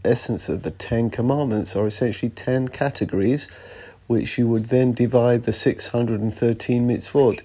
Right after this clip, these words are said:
into those ten categories. They're very klali mitzvot. Uh, even Shabbat, keep Shabbat. It doesn't say how to keep Shabbat, how not to keep Shabbat. It says, "Zachor et Yom HaShabbat lekadsho." It says, "Kabed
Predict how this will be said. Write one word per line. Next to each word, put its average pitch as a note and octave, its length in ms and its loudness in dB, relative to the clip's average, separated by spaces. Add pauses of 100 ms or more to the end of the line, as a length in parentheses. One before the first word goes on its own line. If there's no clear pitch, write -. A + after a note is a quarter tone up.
into B2+ 640 2 (180)
those A2+ 260 2
ten A2 420 -2 (120)
categories. - 800 -6 (520)
They're B2 160 2
very C#3 340 6
klali A#2+ 840 2 (160)
mitzvot. A2 760 0 (500)
Uh, G2+ 380 -2 (200)
even B2 400 6
Shabbat, C#3+ 640 4
keep - 300 0
Shabbat. A#2+ 580 0
It D#2 80 -4
doesn't G#2 280 0
say G#2+ 240 -2
how G#2 320 -2
to G#2 140 -4
keep G#2 260 -4
Shabbat, G#2+ 560 -4
how A2 300 -4
not A2 340 -2
to G#2+ 100 -4
keep G#2+ 240 -4
Shabbat. - 380 -4
It - 40 -6
says, A#2 280 -2
"Zachor C3+ 340 2
et A#2+ 80 0
Yom B2+ 160 2
HaShabbat B2 400 2
lekadsho." A#2 480 -2
It - 20 -2
says, A2+ 220 -2
"Kabed B2 680 4